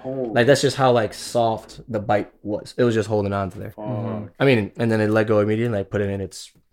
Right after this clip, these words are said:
Speaker 2: you know, enclosure, and we went home.
Speaker 1: It's like those dogs, like, they're just trying to play around. Like, they're not actually trying to bite you. Like, you can put your hand
Speaker 2: Nah,
Speaker 1: in
Speaker 2: they
Speaker 1: it.
Speaker 2: ain't trying to play around. They trying to tell you don't play around with me.
Speaker 1: Oh.
Speaker 2: <laughs>
Speaker 1: Okay.
Speaker 2: One thing about snakes, they don't play around.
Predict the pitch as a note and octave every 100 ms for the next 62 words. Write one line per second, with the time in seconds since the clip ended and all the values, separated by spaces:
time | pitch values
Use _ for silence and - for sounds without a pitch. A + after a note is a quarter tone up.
0 | _ G#2 G2 F#2+ G#2 G2+ A2 A2 F#2+ G#2+
1 | G#2+ - - C#3+ C3+ B2 - G#2+ A2+ G2+
2 | - G2 F#2 G#2 G#2 G#2 B2 G2 - G#2+
3 | G2 F#2 F#2+ G#2 F#2+ F#2 G2 G2 F#2+ -
4 | - F#2 F2 F#2 G2 G2 F#2+ F#2+ G2 -
5 | F#2+ F#2 F#2+ A#2+ C3 A2 C3 G3+ D#3+ C3
6 | B2+ A2+ A2+ B2 G#2 - - _ A2+ B2+
7 | A#2+ A2 A#2+ A#2+ A2+ G#2+ A#2 A2 G2+ G#2+
8 | B2+ - A#2+ C#3 B2+ D3 D#3+ G#3+ A3+ C4+
9 | A3 A3+ - F3+ G3 E3 F#3 F3+ F3+ A3
10 | G#3+ G3 G#3+ F3 F3 F#3+ F#3 E3+ D#3+ D#3+
11 | G#2+